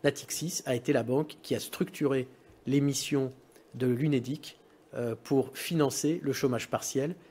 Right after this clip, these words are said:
sur la, pour, pour ce qui a été le plus important social bond, euh, à ce jour.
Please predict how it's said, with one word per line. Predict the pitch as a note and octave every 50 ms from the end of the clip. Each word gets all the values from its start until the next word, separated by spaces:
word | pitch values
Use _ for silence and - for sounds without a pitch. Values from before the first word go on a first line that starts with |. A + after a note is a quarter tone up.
| - -
sur | - - - C#3
la, | C3 A#2+ A#2 A#2
pour, | A#2 - A#2+ -
pour | - - - -
ce | - - -
qui | - C#3+
a |
été | B2+ B2 - D#3+
le | E3 C#3+ - - - - - - - - - - - - - - -
plus | - - C3 B2 A#2 G#2+ B2
important | E3+ E3 E3+ F3 D3 - - - - C#3 C#3+ F#3 - - - - _ - - - - -
social | - - - E3+ - - - C#3+ B2+
bond, | A#2+ A#2+ B2 C3+ D3 D#3 E3 E3 - - - - - - - B2+
euh, | B2+ B2 B2 B2 A#2 A#2+ A#2 A2+ A2+ A2 A2 A2 A2 A2 - -
à | -
ce | - - B2+
jour. | A2+ G#2 G2+ -